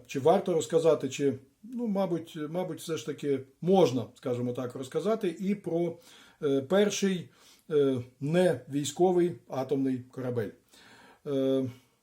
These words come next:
таким кораблем є, м, совєтський атомний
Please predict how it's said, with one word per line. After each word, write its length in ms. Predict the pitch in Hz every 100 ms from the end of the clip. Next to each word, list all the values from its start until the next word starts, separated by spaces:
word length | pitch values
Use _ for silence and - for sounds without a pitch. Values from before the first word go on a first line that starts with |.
| _ _ _ _ _ _ _
таким 280 | 156 190 170
кораблем 500 | 165 156 190 233 208 -
є, 360 | 135 156 190 190 - _ _ _ _ _ 170
м, 460 | 151 147 143 131 117 _ _ _ _ _ _ _ _ _ _
совєтський 720 | - 160 190 190 190 180 165 _ _ _ _
атомний 580 | 147 151 156 147 143 139